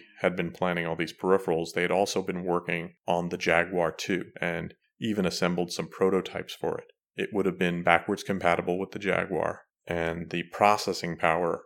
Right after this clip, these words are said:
would have been two to three times that of the Sony PlayStation, with seven processors on three chips. Unfortunately,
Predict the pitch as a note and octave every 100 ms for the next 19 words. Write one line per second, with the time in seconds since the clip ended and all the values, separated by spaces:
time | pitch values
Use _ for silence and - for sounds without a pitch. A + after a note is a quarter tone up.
0 | _ F#2+ G2 F#2+ F2+ F#2 F2+ F2 - A2
1 | G#2 G2 - F#2+ F2 - G2 F#2 F2+ -
2 | E2 E2+ - F#2+ F#2 - E2+ E2 - F2+
3 | F2 - - - - - _ _ - E2
4 | - G2+ F#2+ F#2+ F#2 F2+ E2 - D#2 -
5 | E2+ D#2+ - E2+ E2 - E2+ E2+ - -
6 | - - - _ _ - F2+ - G2 F#2+
7 | G#2 - F2+ F2 F2